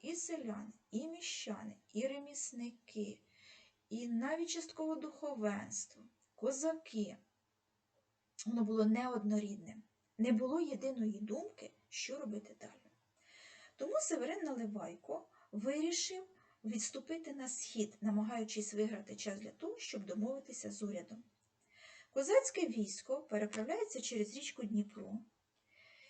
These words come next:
і вирушає до міста Лубни на Полтавщині. Тут, в урочищі Солониця, військо стає табором і будує потужні фортифікаційні споруди.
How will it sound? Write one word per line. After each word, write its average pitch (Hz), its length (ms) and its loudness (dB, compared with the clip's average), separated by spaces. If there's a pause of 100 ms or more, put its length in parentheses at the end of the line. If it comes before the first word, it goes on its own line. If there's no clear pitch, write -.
(220)
і 415 200 8
вирушає 370 1080 10 (260)
до 320 380 0
міста 277 580 -2
Лубни 208 720 -2 (140)
на 233 140 -2
Полтавщині. 214 840 -10 (280)
Тут, 330 340 2
в 226 100 -2
урочищі 214 560 -2
Солониця, 214 920 -2 (160)
військо 208 520 -4
стає 202 400 -6
табором 214 720 -2 (680)
і 330 160 4
будує 302 600 4
потужні 339 640 -2
фортифікаційні 208 920 -4
споруди. 208 420 -10